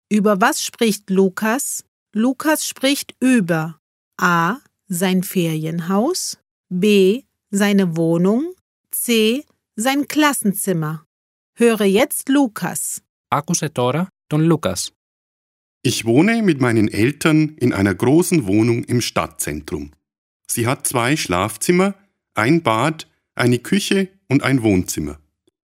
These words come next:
Speaker 3: Wir haben auch einen Balkon.
Speaker 1: Höre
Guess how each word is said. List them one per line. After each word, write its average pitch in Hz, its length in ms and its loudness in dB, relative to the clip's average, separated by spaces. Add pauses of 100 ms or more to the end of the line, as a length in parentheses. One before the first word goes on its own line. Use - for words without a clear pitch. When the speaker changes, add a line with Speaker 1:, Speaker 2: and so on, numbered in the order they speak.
(140)
Speaker 3:
Wir 107 140 0
haben 117 320 0 (100)
auch 143 100 -4 (100)
einen 120 220 2
Balkon. 120 480 -2 (1120)
Speaker 1:
Höre 233 340 4